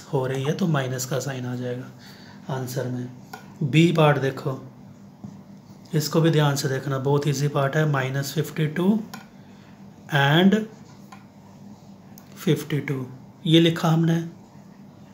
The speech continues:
माइनस फिफ्टी टू and के sign को हटाया,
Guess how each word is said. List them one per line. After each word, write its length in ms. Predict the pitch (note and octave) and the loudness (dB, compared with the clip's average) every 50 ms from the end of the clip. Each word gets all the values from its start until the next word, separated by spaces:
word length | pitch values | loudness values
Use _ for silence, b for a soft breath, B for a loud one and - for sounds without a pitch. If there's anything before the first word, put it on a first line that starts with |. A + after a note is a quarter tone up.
| - - - - - - - - - - - - - - - - - - - - - - - D3 | -20 -20 -20 -20 -20 -20 -20 -20 -20 -20 -20 -20 -20 -20 -20 -20 -20 -20 -20 -20 -20 -10 -6 -4
माइनस 480 | C3 C3+ C3+ C3+ C#3+ C#3+ D#3 D#3 D#3 - | -2 0 0 2 2 2 2 2 0 -2
फिफ्टी 320 | E3+ D#3 - - - E3 | -4 -4 -2 -2 -2 0
टू 240 | E3 E3+ D#3 G3 G3 - - - - - - B B B B B B B B B B B B B - - | 0 2 2 2 2 0 -2 -8 -14 -18 -20 B B B B B B B B B B B B B 0 4
and 260 | D#3+ D#3 D#3 D3+ D3 D3 | 6 6 8 6 6 4
के 160 | D3+ D#3 D3 | 2 2 2
sign 300 | D3 - D3+ D3 C#3 C#3 | 2 2 0 0 0 -2
को 120 | C#3 D3 | -2 -2
हटाया, 380 | C3+ C#3+ C#3 C#3+ C#3 C#3+ C#3+ | -4 -4 -4 -4 -4 -2 -2